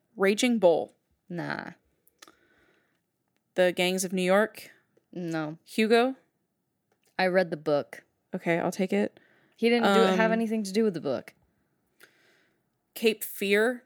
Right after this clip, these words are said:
Speaker 1: That's a big one. Cape
Speaker 2: Nah.
Speaker 1: Fear.
Speaker 2: No.
Speaker 1: Those are, like, the crazy big ones.
Speaker 2: I'm, like, a film lover's worst person to talk to. Like, I
Speaker 1: Not even Taxi Driver?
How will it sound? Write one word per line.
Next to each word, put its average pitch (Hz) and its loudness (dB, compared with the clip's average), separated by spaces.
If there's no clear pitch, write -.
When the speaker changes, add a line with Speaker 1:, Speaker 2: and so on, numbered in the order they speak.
Speaker 1:
That's 175 -2
a 165 -6
big 151 -2
one. 156 -6
Cape 165 0
Speaker 2:
Nah. 135 -4
Speaker 1:
Fear. 170 -2
Speaker 2:
No. 139 -10
Speaker 1:
Those 190 -8
are, 208 -4
like, 214 -6
the 170 -2
crazy 175 -6
big - -8
ones. - -14
Speaker 2:
I'm, 226 0
like, 311 0
a 233 0
film 196 0
lover's 175 0
worst 165 -2
person 151 -4
to 165 -6
talk - -6
to. - -4
Like, 151 -2
I 196 -2
Speaker 1:
Not 262 -4
even 302 0
Taxi 170 -4
Driver? 214 0